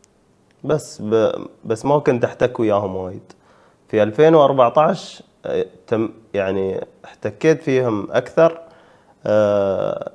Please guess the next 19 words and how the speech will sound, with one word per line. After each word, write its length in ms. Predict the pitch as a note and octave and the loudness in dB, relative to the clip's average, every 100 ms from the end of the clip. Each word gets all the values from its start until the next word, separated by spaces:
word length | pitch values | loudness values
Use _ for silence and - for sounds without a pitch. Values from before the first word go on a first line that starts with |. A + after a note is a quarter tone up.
| _ | _
لأن 320 | G2+ G#2 A2+ A#2 | -4 0 0 -2
كنا 360 | B2 C3+ C#3 | -2 0 2
نحضر 420 | B2 C3 C3+ C#3 | 2 0 0 0
لبطولة 460 | A#2 G2+ - A2 G2+ G#2 | 0 -4 -4 -4 -4 -8
الخليج. 460 | - F#2 F#2 - - _ _ _ _ _ _ _ _ _ _ _ _ _ _ _ _ _ _ _ | -8 -8 -10 -14 -20 _ _ _ _ _ _ _ _ _ _ _ _ _ _ _ _ _ _ _
ويعني 1200 | G#2+ G#2 G#2 G#2 G2+ G2 F#2+ - - - G2 G2+ G#2 | -4 -2 0 0 2 2 0 -4 -8 -4 -2 -2 -2
كأول 1120 | - A2+ G#2 A#2 - - - A#2 C3+ C3 A2 | 0 2 4 2 0 -8 0 2 4 4 2
سنة 300 | - A2 G2+ F#2+ G2+ - - | -2 -2 0 -2 -6 -8 0
أنا 160 | G#2+ A2 | 2 2
وياهم 560 | G#2 A2+ C3 D#3+ D#3 D3 - _ _ _ _ _ _ | 2 2 2 2 -2 -4 -14 _ _ _ _ _ _
شاركت، 640 | - G#2 A#2+ C3 - - | 0 4 4 0 -8 -2
آه، 300 | A#2 G#2+ G2+ | 0 2 2
حتى 380 | G2+ A#2+ - B2 | 0 -6 -4 -4
في 120 | A2+ G#2+ G2+ G2 G2 | -2 0 2 2 0
الفرقي 460 | G2+ - B2 A#2+ G#2 | -4 0 0 0 -2
ضد 220 | G2+ G#2 | -4 -10
الساعة 520 | G#2 G#2 G2 G2+ G2+ _ _ _ _ _ _ | -8 -4 -2 -4 -8 _ _ _ _ _ _
والفردي 640 | G2+ G#2 G2 - A2+ G#2+ G#2 | -6 -4 -4 -2 -2 0 -2
العام، 380 | G2+ C3 D#3 | 0 0 -2